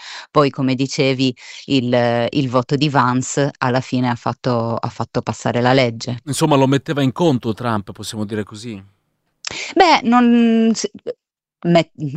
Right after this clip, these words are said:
Speaker 1: forse lo metteva in conto. Di certo Trump non è uno che accetti qualunque genere, eh, di opposizione alle sue politiche, ai suoi diktat.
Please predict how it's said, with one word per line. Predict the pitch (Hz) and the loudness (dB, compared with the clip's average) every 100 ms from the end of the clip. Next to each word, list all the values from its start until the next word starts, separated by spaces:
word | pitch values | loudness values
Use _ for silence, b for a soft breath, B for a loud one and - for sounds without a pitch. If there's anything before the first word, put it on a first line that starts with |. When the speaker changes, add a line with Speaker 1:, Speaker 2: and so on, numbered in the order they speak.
| 160 160 - | -8 -10 -8
Speaker 1:
forse | - 180 - 160 | -2 0 0 0
lo | |
metteva | 156 151 156 | 0 0 0
in | 160 | 0
conto. | 156 190 185 - | 2 2 2 -4
Di | 147 160 | -6 -4
certo | - 160 - - 156 | 0 0 -2 -8 -4
Trump | 156 147 143 | 0 0 0
non | 147 143 | -2 0
è | |
uno | 151 151 147 143 | 0 2 2 0
che | - 143 135 - | 0 0 0 -2
accetti | - 127 127 - 160 147 - 143 127 | -4 -4 -4 -2 0 0 0 -4 -2
qualunque | 147 147 151 151 131 | 0 0 0 0 0
genere, | 147 143 139 135 B B B - | 0 0 0 -2 B B B -2
eh, | 143 135 135 131 131 | 2 4 2 2 0
di | 127 143 139 135 | 0 0 2 0
opposizione | 143 - 147 139 - 165 135 131 135 131 | -2 -2 -2 -4 0 2 2 2 0 -2
alle | 143 131 | -2 -2
sue | 123 135 | -2 -4
politiche, | - 147 185 175 139 | -2 0 0 0 0
ai | 127 | 0
suoi | - 131 | 0 -2
diktat. | 123 127 - 160 170 - | -2 -4 -2 -2 0 -2